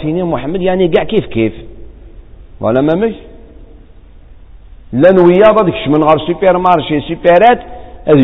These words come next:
ياكل الشيكولا، الياغورت، وظيفة. على الغنيمة. الغنيمة، ها؟ سكين ما تفهم، كومون تي تابيل؟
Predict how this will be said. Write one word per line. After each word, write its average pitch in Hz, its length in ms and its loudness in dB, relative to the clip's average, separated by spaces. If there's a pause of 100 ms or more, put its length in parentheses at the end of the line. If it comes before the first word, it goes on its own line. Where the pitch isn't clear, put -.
ياكل 120 200 4
الشيكولا، 127 520 -2
الياغورت، 127 840 0 (680)
وظيفة. 104 540 -2 (260)
على 247 580 -2 (1000)
الغنيمة. 135 880 2 (2250)
الغنيمة، 120 400 2
ها؟ 147 300 -2 (720)
سكين 185 180 0
ما 220 180 2 (180)
تفهم، 226 380 0 (440)
كومون 269 340 4
تي 277 100 0
تابيل؟ 269 640 2